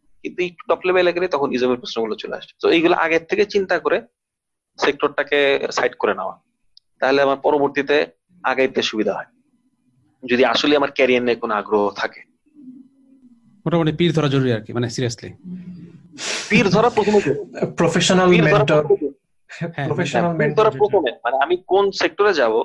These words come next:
Speaker 1: এটা বোঝার জন্য প্রথমে দরকার আছে, কিন্তু তারপরে হচ্ছে পীর ধরা জরুরি না। তারপর হচ্ছে নিজের, নিজের মতো কাজ করে যেতে হবে। কাজে যদি আপনার, আহ,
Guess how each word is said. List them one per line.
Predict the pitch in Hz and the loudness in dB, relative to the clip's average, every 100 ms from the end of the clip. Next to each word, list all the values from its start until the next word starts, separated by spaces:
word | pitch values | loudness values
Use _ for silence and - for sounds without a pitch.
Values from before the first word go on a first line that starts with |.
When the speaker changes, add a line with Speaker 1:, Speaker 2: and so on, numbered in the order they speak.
| - | -2
Speaker 1:
এটা | 151 180 | -2 -2
বোঝার | 160 165 160 | 0 0 0
জন্য | 175 180 | 0 -2
প্রথমে | 151 147 156 | -4 -4 -4
দরকার | 135 123 117 | -2 -2 -2
আছে, | 107 - - - _ _ _ | -4 -6 -14 -18 _ _ _
কিন্তু | 143 143 | 0 2
তারপরে | 156 175 202 196 | 0 2 2 2
হচ্ছে | 185 180 | 0 -4
পীর | 175 160 | -6 -2
ধরা | 135 127 | 0 0
জরুরি | 123 104 92 | 0 -4 -10
না। | - _ _ _ _ | -18 _ _ _ _
তারপর | - 139 147 | -4 -2 -2
হচ্ছে | 151 147 | -2 -2
নিজের, | 139 127 131 123 117 | -2 -2 0 0 -2
নিজের | 123 131 | -8 -6
মতো | 123 120 | -6 -6
কাজ | 123 - | -6 -6
করে | 120 113 | -2 -2
যেতে | 107 101 | -2 -6
হবে। | 98 - _ _ _ _ _ - | -12 -14 _ _ _ _ _ -4
কাজে | 127 131 | 0 0
যদি | 127 127 135 131 | -2 0 0 0
আপনার, | - - 113 110 | -4 -6 -6 -6
আহ, | 107 - | -8 -14